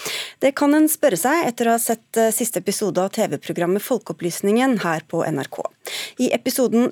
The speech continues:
Syk blir det hevdet at psykologer overdriver effekten av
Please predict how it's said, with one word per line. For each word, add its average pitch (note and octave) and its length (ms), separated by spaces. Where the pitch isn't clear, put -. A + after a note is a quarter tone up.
Syk - 720
blir A#3 160
det B3 80
hevdet A3+ 320
at G3+ 160
psykologer G3+ 540
overdriver F#3+ 720
effekten B3 640
av G3+ 240